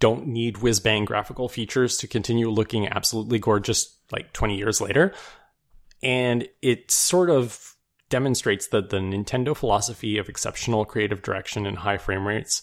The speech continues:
really helps with the longevity of a technologically aging game.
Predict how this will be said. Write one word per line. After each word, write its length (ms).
really 480
helps 320
with 80
the 80
longevity 480
of 100
a 60
technologically 1080
aging 340
game. 440